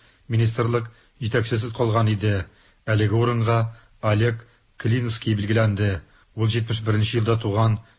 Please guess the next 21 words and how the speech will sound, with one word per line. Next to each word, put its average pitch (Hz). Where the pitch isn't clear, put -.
иң 117
яшь 117
министр, 110
һөнәре 113
буенча 113
хокукчы, 110
Мәскәүнең 113
хокук 117
һәм 110
дәүләт 113
хезмәте 113
институты 113
аспиранты. 110
Әлеге 110
урынга 117
билгеләнгәнче, 113
ул 107
җир 98
һәм 113
милек 113
министрының 117